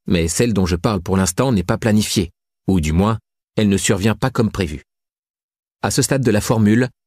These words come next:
la chance n'est pas forcée. Elle survient naturellement, apparemment par hasard. Action.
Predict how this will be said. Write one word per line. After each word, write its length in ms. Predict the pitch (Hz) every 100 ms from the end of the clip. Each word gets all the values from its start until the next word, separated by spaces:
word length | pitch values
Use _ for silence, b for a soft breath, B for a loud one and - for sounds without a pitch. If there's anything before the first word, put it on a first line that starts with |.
| -
la 160 | 107 113
chance 360 | - 117 113
n'est 100 | 113
pas 120 | 113
forcée. 380 | 107 - - - - _ _ _ _ _ _ _ -
Elle 160 | 92 101
survient 440 | - 110 107 135
naturellement, 600 | 135 135 131 104 85 71 - _ _ _ _ _
apparemment 640 | - - 80 78 82 87 -
par 160 | - 95
hasard. 380 | 95 80 - - _ _ _ _ _ _ _ _ _ _ _ _ _ _ _ -
Action. 400 | 156 - 98